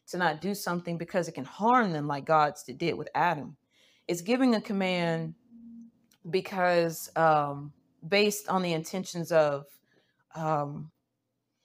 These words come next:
"If you do this, you'll think this way and you'll do this." Well, you've actually made that child think that way by trying not to get them to think that way. Okay, so what I mean is this. I've had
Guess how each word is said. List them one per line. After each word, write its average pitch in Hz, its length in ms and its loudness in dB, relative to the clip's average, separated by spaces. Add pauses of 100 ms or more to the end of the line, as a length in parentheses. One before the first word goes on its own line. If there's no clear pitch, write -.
(360)
"If 165 120 -4
you 208 100 0
do 240 120 2
this, 226 180 6
you'll 214 120 2
think 208 240 2
this 196 200 0
way 185 120 4
and 170 100 0
you'll 180 100 2
do 190 160 0
this." 175 200 -2
Well, 170 120 -2
you've 175 260 -4
actually 214 500 0
made 190 480 2
that 175 200 2
child 175 720 2 (340)
think 381 280 2
that 170 200 4
way 165 220 4
by 165 280 6
trying 214 380 2
not 240 200 2
to - 100 -14
get 196 160 -2
them 190 160 -2
to 175 60 -6
think 190 160 -2
that 151 160 -2
way. 147 120 -8 (100)
Okay, 165 300 2
so 180 360 2 (240)
what 247 140 6
I 294 80 6
mean 269 240 4
is 196 160 0
this. 160 360 -4
I've 247 280 2
had 202 440 2